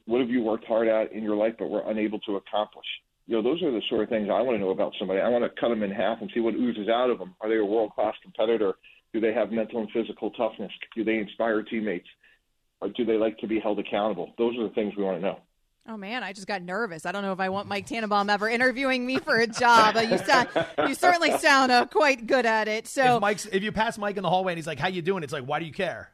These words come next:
Speaker 2: Yeah, why are you asking me that, Tannenbaum? Uh, what, what, you trying to crack my soul
Speaker 1: You know,
Speaker 2: wide open?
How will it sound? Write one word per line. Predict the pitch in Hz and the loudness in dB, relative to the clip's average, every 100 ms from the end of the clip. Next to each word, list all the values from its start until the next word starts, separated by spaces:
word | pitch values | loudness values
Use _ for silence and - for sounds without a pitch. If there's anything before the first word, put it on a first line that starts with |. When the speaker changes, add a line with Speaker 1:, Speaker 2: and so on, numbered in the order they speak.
| _ | _
Speaker 2:
Yeah, | 254 285 254 | -2 2 2
why | 240 240 | 2 0
are | |
you | 233 226 | 0 2
asking | 254 - 226 233 | 2 0 -2 -2
me | 214 | 4
that, | 233 196 - | 4 4 2
Tannenbaum? | 196 190 185 196 226 233 - - | 0 2 2 2 2 0 0 0
Uh, | 151 170 202 | 0 2 2
what, | - - 254 147 | 2 2 2 2
what, | 254 - 311 | 2 2 0
you | 247 | 2
trying | 240 247 | 2 2
to | |
crack | 233 247 247 277 | 2 2 4 4
my | 233 220 | 0 0
soul | - 233 | 4 6
Speaker 1:
You | |
know, | 240 | 8
Speaker 2:
wide | 208 220 220 | 6 4 4
open? | 226 220 269 311 | 2 0 -4 -4